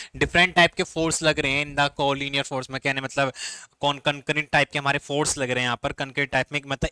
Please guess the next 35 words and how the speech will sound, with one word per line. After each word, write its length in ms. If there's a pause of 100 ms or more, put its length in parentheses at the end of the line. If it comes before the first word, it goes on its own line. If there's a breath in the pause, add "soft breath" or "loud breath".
एक 380 (260 loud breath)
line 300
of 200
action 220
से 140
सारे 320
फोर्स 420
एक 260
ही 100
मतलब, 380
अ, 260
अलग-अलग, 380 (360 loud breath)
अ, 100
डायरेक्शन 440
में 120
जा 180
रहे 120
हैं, 120 (140)
लेकिन 340
सबका 380
जो 120
डा-, 340
मतलब 340
एक 440 (280 loud breath)
line 320 (120)
of 180 (120)
action 220
है 80
वो 100
किसका, 340 (100)
एक 260
पॉइंट 380
है, 80
ठीक 200
है। 80